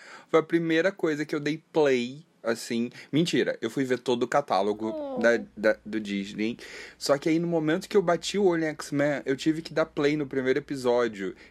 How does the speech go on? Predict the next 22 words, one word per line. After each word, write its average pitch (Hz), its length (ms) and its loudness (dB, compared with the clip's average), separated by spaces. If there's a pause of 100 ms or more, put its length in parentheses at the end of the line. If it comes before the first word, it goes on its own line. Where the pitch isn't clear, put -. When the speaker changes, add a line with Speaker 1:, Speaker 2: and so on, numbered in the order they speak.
Speaker 1:
E, 113 100 2
obviamente, 120 520 0
eu 120 60 0
estou 117 220 -2
vendo 117 220 0
dublado, 110 520 0
gente, 107 380 -4
porque, - 340 -6
né, 101 140 2
dublagem 104 500 0
clássica. 98 760 -4 (760)
E, 131 920 0
e 131 80 -4
foi 156 160 -2
um 156 100 2
apego 156 340 -2
sentimental 143 840 -2
instantâneo. 147 800 -2 (240)
Mas 120 220 2
a 131 40 2
minha 131 200 0
pró-, 135 440 2